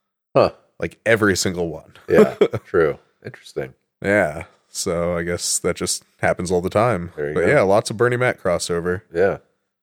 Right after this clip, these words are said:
Speaker 2: Um, it looks like in two thousand eight, she was the talent scout on Last Comic Standing with, uh, Brian Baumgartner, who play-,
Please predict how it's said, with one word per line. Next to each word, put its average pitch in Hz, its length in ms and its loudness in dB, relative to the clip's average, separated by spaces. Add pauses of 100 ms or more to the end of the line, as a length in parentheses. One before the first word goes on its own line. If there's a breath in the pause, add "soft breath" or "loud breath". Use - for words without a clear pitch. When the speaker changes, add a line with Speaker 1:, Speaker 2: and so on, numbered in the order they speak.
(340)
Speaker 2:
Um, 98 480 2
it 90 60 -2
looks 104 200 0
like 104 120 4
in 95 60 -2
two 101 100 -8
thousand 104 380 4
eight, - 560 -4
she 104 400 -2
was 92 360 0
the 90 220 -4
talent 101 360 -2
scout 113 340 2
on 92 200 2
Last 95 280 -4
Comic 90 300 -4
Standing 139 720 -2
with, 87 800 -4 (400)
uh, 82 280 2
Brian 92 880 0
Baumgartner, 101 640 2
who 104 220 -6
play-, 90 340 -2